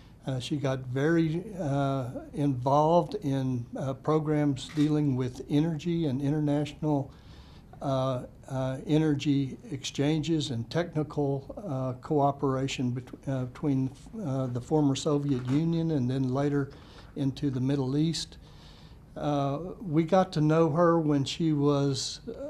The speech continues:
uh, guiding programs in, uh, nuclear nonproliferation at Chernobyl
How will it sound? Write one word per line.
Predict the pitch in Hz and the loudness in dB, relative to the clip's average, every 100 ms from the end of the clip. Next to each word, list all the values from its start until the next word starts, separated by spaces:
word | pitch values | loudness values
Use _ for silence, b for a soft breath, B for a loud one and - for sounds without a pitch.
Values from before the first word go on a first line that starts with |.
| 269 | -4
uh, | 143 | -4
guiding | 131 123 147 156 160 147 | -2 2 4 4 2 0
programs | 143 170 156 147 151 151 147 135 - - | 0 0 2 2 2 4 2 0 -6 -4
in, | 147 139 131 123 - - | 0 0 0 -4 -10 -8
uh, | 156 135 | -4 -2
nuclear | 127 147 151 156 143 | 0 0 0 2 4
nonproliferation | 139 143 139 151 139 143 135 135 120 135 123 B B B - | 4 4 2 2 0 2 0 0 -2 -4 -4 B B B -6
at | 143 131 | -6 -4
Chernobyl | - 147 131 143 147 151 147 | -4 -2 2 2 2 0 0